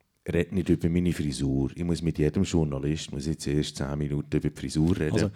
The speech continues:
Speaker 2: komm, mach es kurz, Andreas, weil du, ich will, dass du meine
Speaker 1: Nein,
Speaker 2: Frage
Speaker 1: ist eine hübsche
Speaker 2: beantwortest.
Speaker 1: Geschichte, ich komme gleich drauf.
Speaker 2: Okay.
Speaker 1: Ähm, ich sage, red nicht über meine Frisur, weil, äh, es gibt keine Frage, die nicht schon irgendein Journalist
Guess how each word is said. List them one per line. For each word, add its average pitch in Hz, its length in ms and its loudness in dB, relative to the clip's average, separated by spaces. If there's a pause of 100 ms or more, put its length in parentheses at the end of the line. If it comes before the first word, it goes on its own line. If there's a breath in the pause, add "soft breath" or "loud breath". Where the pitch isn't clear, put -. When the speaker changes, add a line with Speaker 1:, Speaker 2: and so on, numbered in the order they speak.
(120)
Speaker 2:
komm, 147 140 2
mach 165 160 2
es - 140 -4
kurz, 131 280 2
Andreas, 127 540 -2
weil 135 140 0
du, 131 160 6
ich - 100 -6
will, 147 120 4
dass - 180 -2
du 131 100 -2
meine 123 140 2
Speaker 1:
Nein, 113 40 -2
Speaker 2:
Frage 92 180 8
Speaker 1:
ist - 100 2
eine 104 120 8
hübsche 95 220 6
Speaker 2:
beantwortest. 127 280 6
Speaker 1:
Geschichte, - 220 0
ich 82 60 -2
komme 87 220 6
gleich - 160 -4
drauf. - 340 -2 (180 loud breath)
Speaker 2:
Okay. 92 320 -6
Speaker 1:
Ähm, 82 380 4 (920 loud breath)
ich 104 100 0
sage, 98 240 4
red 117 160 4
nicht 127 220 2
über 98 360 2
meine 98 200 4
Frisur, 90 440 4
weil, 82 300 6 (160)
äh, 78 400 0
es - 180 -6
gibt - 180 -8
keine 107 120 2
Frage, 82 400 0
die 82 80 2
nicht 85 200 0
schon 85 120 0
irgendein 87 400 0
Journalist 76 880 -2